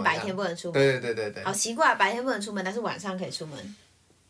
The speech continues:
Speaker 2: 晚上好像也不能吧，反正我都是待在里面啊，因为就是安全起见这样子。
Speaker 1: 哦，
Speaker 2: 对。
Speaker 1: 那除了管制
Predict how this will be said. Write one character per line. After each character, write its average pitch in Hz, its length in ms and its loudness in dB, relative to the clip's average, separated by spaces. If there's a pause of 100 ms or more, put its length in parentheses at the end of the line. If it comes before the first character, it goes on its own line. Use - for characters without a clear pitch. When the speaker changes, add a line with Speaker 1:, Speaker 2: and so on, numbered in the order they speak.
(120)
Speaker 2:
晚 147 260 6
上 311 200 4
好 123 140 -6
像 220 160 0
也 127 100 0
不 208 280 -2
能 95 560 -8
吧， 120 180 0
反 135 140 0
正 208 120 8
我 120 160 0
都 139 140 2
是 139 120 -2
待 117 180 4
在 117 160 2
里 92 120 -8
面 95 160 -10
啊， 78 160 -14
因 120 80 -8
为 117 120 -6
就 123 100 -6
是 120 220 -6
安 107 200 -6
全 92 200 -12
起 - 160 -16
见 - 240 -14
这 175 60 -14
样 156 100 -16
子。 - 100 -10
Speaker 1:
哦， 196 1300 -4
Speaker 2:
对。 233 40 -8
Speaker 1:
那 381 240 2 (260)
除 254 340 2
了 240 440 4
管 180 380 0
制 214 880 0